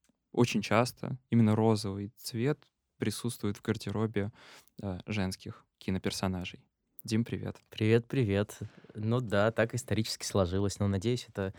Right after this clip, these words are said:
Speaker 2: мы сегодня попробуем разрушить этот стереотип.
Speaker 1: Да, вот смотри, э, давай, наверное,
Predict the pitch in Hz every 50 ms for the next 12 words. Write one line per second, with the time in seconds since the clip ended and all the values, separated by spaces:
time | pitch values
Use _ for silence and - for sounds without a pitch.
0 | - - - 110 101 - - 95 98 110 113 113 98 - 92 - - 101 101 101
1 | 101 98 101 95 - - 98 101 95 87 95 - 85 - - - - - - -
2 | - - - 92 95 92 - - - - - - - _ - - - _ _ -
3 | - 120 120 107 98 95 - 117 123 117 _ - - - - 127 139 - - 131
4 | 104 - - _ _ _ - - - - 113 113 113 113 113 113 113 113 110 110
5 | 110 107 107 104 107 110 117 - _ _ _ _ _ _ _ - 113 107 110 131
6 | 165 196 170 131 123 143 147 139 131 123 120 113 131